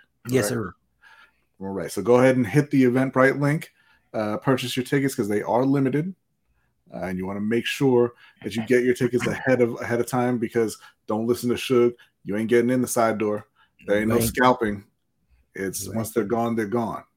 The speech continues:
Speaker 2: And it's gonna be a fantastic time.
Speaker 1: Facts, facts, facts. Now, like I said,
Speaker 2: He can
Speaker 1: yesterday
Speaker 2: tell us about, Chris can tell us about all them times that he used to sit at home watching Alex English, uh, <laughs> and how he got bullied by all the, by all them terrible, terrible Knick fans.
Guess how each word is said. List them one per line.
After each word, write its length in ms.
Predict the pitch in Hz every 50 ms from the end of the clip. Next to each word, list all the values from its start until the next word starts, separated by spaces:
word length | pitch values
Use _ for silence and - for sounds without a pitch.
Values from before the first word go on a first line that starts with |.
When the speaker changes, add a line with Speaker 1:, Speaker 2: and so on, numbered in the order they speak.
| _ _ _ _ _ _ _ -
Speaker 2:
And 80 | 95 104
it's 80 | 98
gonna 180 | - 113 107 104
be 120 | 107 113
a 60 | 110 101
fantastic 640 | - - 113 110 107 - 110 107 104 - - -
time. 300 | - - - - - - - - - _ _ _ _ _ _ _ _ _ _
Speaker 1:
Facts, 320 | - - 147 127 113 - -
facts, 240 | 139 127 107 -
facts. 320 | - 151 143 127 - - -
Now, 340 | 151 151 143 123 101 98 113
like 140 | 120 120
I 40 | 120
said, 220 | - 156 151 151 131
Speaker 2:
He 60 | 127
can 40 | 139
Speaker 1:
yesterday 260 | 151 - 160 147 131
Speaker 2:
tell 160 | 123 123 135
us 60 | 117
about, 280 | 120 123 120 120 120 -
Chris 180 | - 143 131
can 80 | - 127
tell 120 | 131 131
us 40 | 120
about 160 | 123 123 120
all 160 | 117 117 117 120
them 220 | 120 117 117 117
times 360 | 117 - 123 123 120 120 120 117
that 100 | 113 107
he 60 | 117
used 180 | 120 120 -
to 80 | - 117
sit 220 | - - 131 120
at 40 | 120 104
home 260 | 113 120 120 117 113
watching 260 | 117 117 110 - 113
Alex 360 | 80 98 110 113 110 107 -
English, 360 | 117 117 117 120 117 - - - - - - _ - -
uh, 460 | 117 110 107 107 107 107 104 - - - - _ - - - _ -
<laughs> 440 | - 147 120 120 - 139 135 123 - - - - - - -
and 100 | 151 135
how 200 | 143 143 135 127
he 80 | 143
got 260 | 139 139 127 123 120 117
bullied 320 | 135 131 131 131 131 120
by 140 | 120 120 120
all 200 | 120 120 120 120
the, 280 | 123 120 117 120 117 117
by 80 | 123
all 80 | 123 123
them 140 | 120 113 107
terrible, 420 | - - 135 131 123 120 117 120
terrible 320 | - - 127 120 110 110 110
Knick 220 | 113 123 123 120
fans. 480 | - 123 120 120 117 113 120 - - -